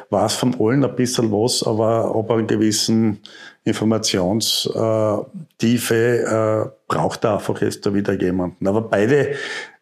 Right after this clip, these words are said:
verlangen. Der eine hat die Über-, die Überblickgeschichte, die große, der andere hat einfach dann wirklich so dieses Fundament,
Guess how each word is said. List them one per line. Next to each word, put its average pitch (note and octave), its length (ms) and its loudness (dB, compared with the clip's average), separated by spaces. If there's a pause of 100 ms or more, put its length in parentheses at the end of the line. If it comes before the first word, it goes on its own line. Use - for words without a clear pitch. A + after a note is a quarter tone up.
(120)
verlangen. G#2 680 0
Der F#2+ 120 0
eine B2 200 2
hat A#2+ 120 -2
die B2 60 4
Über-, C#3 360 0
die C#3+ 60 2
Überblickgeschichte, C#3 1300 0
die D3 120 -2
große, B2 440 2
der B2+ 160 0
andere A#2+ 340 0
hat A#2 160 0
einfach A2 320 -2
dann A2+ 220 0
wirklich A2+ 320 0
so A#2 100 2
dieses A2 320 0
Fundament, G#2+ 880 0